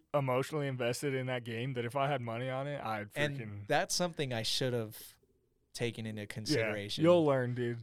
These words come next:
Speaker 2: Because
Speaker 1: I
Speaker 2: after,
Speaker 1: never
Speaker 2: after the
Speaker 1: put
Speaker 2: la-,
Speaker 1: money on
Speaker 2: yeah,
Speaker 1: Vikings
Speaker 2: after the
Speaker 1: games.
Speaker 2: last three weeks, it's like,
Speaker 1: Yeah.
Speaker 2: okay.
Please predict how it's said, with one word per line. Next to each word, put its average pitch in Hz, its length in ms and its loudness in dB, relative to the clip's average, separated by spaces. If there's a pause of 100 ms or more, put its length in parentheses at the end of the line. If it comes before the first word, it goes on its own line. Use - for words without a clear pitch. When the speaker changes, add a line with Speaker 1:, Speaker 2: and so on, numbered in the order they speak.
Speaker 2:
Because 143 440 4
Speaker 1:
I 139 60 2
Speaker 2:
after, 156 440 6
Speaker 1:
never 165 360 8
Speaker 2:
after 160 100 6
the 151 100 8
Speaker 1:
put 135 60 4
Speaker 2:
la-, 135 80 2
Speaker 1:
money 123 140 0
on 120 40 2
Speaker 2:
yeah, 117 120 4
Speaker 1:
Vikings 110 140 4
Speaker 2:
after 156 200 4
the 156 80 4
Speaker 1:
games. 139 100 4
Speaker 2:
last 131 260 2
three 127 200 0
weeks, 110 640 -4
it's 107 260 -2
like, 104 280 -4 (680)
Speaker 1:
Yeah. - 160 -4
Speaker 2:
okay. - 240 -10